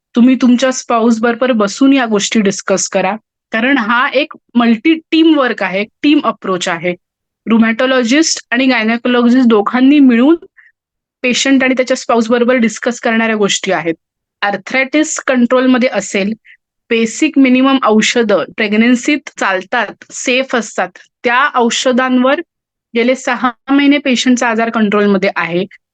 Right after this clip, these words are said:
पेशंट एक हेल्दी लाईफस्टाईल ठेवते, बाकी काहीच इश्यूज, मेडिकल इश्यूज नाहीयेत किंवा असले तरी ते कंट्रोलमध्ये आहे,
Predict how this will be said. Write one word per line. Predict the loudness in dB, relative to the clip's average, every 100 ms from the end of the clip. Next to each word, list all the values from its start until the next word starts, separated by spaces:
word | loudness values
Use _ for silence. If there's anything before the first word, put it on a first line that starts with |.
| _
पेशंट | -4 -2 0 0
एक | -2
हेल्दी | -2 0 2 2
लाईफस्टाईल | 0 -2 -6 -4 -2 -2
ठेवते, | 0 -2 -2 -2 -4 -4 _ _ _ _ _ -4
बाकी | -4 -2 -4
काहीच | -2 0 -2 -4 -8 -4
इश्यूज, | -2 2 2 2
मेडिकल | 2 0 -2
इश्यूज | -2 -2 2 2 2
नाहीयेत | 0 2 0 -2 -2
किंवा | -2 -2 -2
असले | -4 -2 0 0
तरी | 0
ते | 0
कंट्रोलमध्ये | 0 2 2 2 0 0 0
आहे, | -2 -4